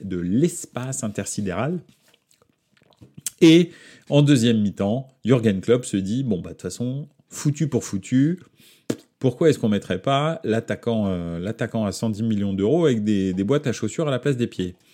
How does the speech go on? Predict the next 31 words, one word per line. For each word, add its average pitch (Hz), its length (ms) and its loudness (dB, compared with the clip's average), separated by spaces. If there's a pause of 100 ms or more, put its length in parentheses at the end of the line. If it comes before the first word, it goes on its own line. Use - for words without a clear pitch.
(300)
Et 160 100 6
il 160 180 6
le 143 80 8
fait 127 140 2
rentrer, 185 340 0
donc 127 220 0
Darwin 92 300 -2
Nunez. 117 280 0 (640)
Et, 117 260 8
euh, 104 340 6
et 127 100 4
Darwin 160 320 2
Nunez, 156 400 0
en 117 60 -2
fait, - 380 -4 (140)
je 104 180 0
pense 185 480 -2
que 117 140 -6
c'est - 400 -6
un 113 100 -4
peu, 123 520 -4 (880)
euh, 101 600 4
alors, 101 300 2
en 92 60 -2
plus, 117 340 -4
la 95 140 -4
nationalité, 107 840 0
euh, 95 200 2
fait 107 160 -4
ça, 165 260 -2
mais 117 340 -4